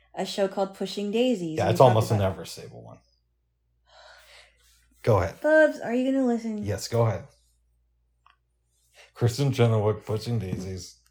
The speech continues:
Speaker 1: Chris-
Speaker 2: Hi. Sorry, go ahead.
Speaker 1: Uh,
Speaker 2: I'm listening, babes. Keep going.
Speaker 1: Okay.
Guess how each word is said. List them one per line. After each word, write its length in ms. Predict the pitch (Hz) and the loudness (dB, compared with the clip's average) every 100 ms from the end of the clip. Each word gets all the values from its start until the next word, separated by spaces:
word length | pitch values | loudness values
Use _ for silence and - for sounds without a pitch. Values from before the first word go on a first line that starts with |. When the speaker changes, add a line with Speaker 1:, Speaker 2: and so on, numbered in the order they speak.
| _ - | _ -8
Speaker 1:
Chris- 200 | - 285 302 | 0 2 2
Speaker 2:
Hi. 640 | 277 254 262 254 254 240 233 _ - - - - - - | -2 -6 -8 -10 -10 -12 -14 _ -20 -20 -20 -20 -20 -12
Sorry, 260 | 101 127 98 | 2 4 4
go 120 | 101 | 0
ahead. 180 | 92 - - | -2 -6 -12
Speaker 1:
Uh, 800 | 101 98 - 104 214 214 220 | -8 -4 -4 0 0 2 4
Speaker 2:
I'm 120 | 135 196 | 8 10
listening, 440 | 240 262 262 214 | 8 8 4 4
babes. 340 | 170 175 202 - | 2 2 2 -2
Keep 240 | 190 175 | -8 -4
going. 680 | 196 208 220 190 147 123 123 | 2 4 4 2 -2 -6 -8
Speaker 1:
Okay. 360 | 233 254 208 | 0 2 2